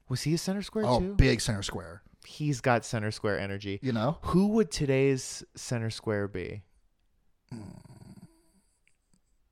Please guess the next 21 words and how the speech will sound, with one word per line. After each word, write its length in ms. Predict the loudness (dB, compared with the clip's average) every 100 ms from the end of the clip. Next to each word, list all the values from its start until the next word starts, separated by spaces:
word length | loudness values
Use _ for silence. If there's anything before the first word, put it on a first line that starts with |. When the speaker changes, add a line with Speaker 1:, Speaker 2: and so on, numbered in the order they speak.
| _ _ _ _ -2
Speaker 2:
Peter 180 | -2
Grellers. 500 | -2 -6 -8 -10 -12 -6
<laughs> 40 | -4 -4 -4 0 -2 -2 -12 -14 -14 -18 -20 -20 _ _ -20 -20 _ -20 _ -20 -14 -14 -6 -8 -2 0 0 0 0 0 -2 0 4
Uh, 320 | 6 6 6
is 120 | 6
there 140 | 6 4
anybody 360 | 2 4 2
for 200 | 2 0
real, 240 | 2 4 4
like, 280 | 0 0 -2
with, 160 | -2
like 320 | -2 -4 -6 -18 _ _ _ _ _ _ _ _ _ _ _ _ _ _ _ 2
Speaker 1:
'Cause 200 | 2 4
you, 80 |
you 240 | 0 0 0
need 300 | 0 -2 -2
to 80 | 0
be 220 | 2 6
a 80 | 6
little, 520 | 8 8 8 8 6
like, 560 | 4 4 0 -6 -20